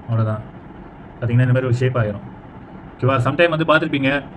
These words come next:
அஹ், ஒரு கார்ட்டூன் வெக்டர் கிரியேட் பண்றதுன்னா, இந்த மாதிரி டூல்ஸ் வந்து யூஸ் பண்ணி தான் கிரியேட் பண்ணுவாங்க. So, அது வந்து யூஸ்ஃபுல்லா இருக்கும். And then, um, ஓகே, பென்சில், மத்ததெல்லாம் as usual. இப்போ வந்து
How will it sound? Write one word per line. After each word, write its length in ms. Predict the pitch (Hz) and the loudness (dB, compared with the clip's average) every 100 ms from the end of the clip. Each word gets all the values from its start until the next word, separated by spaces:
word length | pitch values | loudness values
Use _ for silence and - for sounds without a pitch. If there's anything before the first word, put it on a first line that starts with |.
| - | -4
அஹ், 180 | 120 117 | 2 4
ஒரு 200 | 120 120 | 6 4
கார்ட்டூன் 340 | 156 160 180 147 | 2 2 2 2
வெக்டர் 340 | 135 - 160 | -2 2 2
கிரியேட் 400 | 143 127 147 139 | 2 0 -2 0
பண்றதுன்னா, 760 | 131 123 120 131 139 139 123 117 | 4 6 6 4 2 2 2 2
இந்த 160 | 131 | 2
மாதிரி 320 | 139 143 139 | 2 0 0
டூல்ஸ் 160 | 139 131 | 0 2
வந்து 220 | 120 127 | 4 4
யூஸ் 200 | 123 123 | 4 4
பண்ணி 160 | 123 110 | 2 2
தான் 120 | 127 | 0
கிரியேட் 260 | 123 123 120 | 2 2 2
பண்ணுவாங்க. 440 | 101 95 101 110 | -2 -4 -6 -6
So, 180 | - 104 | -4 -4
அது 80 | 104 | 0
வந்து 160 | 123 | 0
யூஸ்ஃபுல்லா 360 | 120 117 113 110 | 2 2 0 -2
இருக்கும். 300 | 95 135 185 - - - - - - | -2 -4 -4 -8 -14 -18 -18 -16 -4
And 300 | 135 143 143 | 0 2 4
then, 300 | 180 185 180 | 4 4 4
um, 720 | 156 151 147 143 139 139 135 131 127 127 127 127 127 127 127 131 - 135 | 4 2 2 -2 -2 -2 -4 -4 -4 -2 -2 -2 0 0 -2 -4 -8 -6
ஓகே, 280 | 123 131 | -2 0
பென்சில், 440 | 120 127 160 151 156 - 120 | 0 0 0 -2 -4 -8 -4
மத்ததெல்லாம் 840 | 117 160 165 170 165 143 131 113 | 0 2 6 6 6 4 4 4
as 180 | 117 143 | 2 0
usual. 340 | 143 156 131 104 - - - - - - - - | 0 0 0 -4 -12 -18 -18 -18 -18 -18 -18 -16
இப்போ 160 | - 123 | -2 0
வந்து 580 | 139 175 160 135 120 | 2 2 4 4 2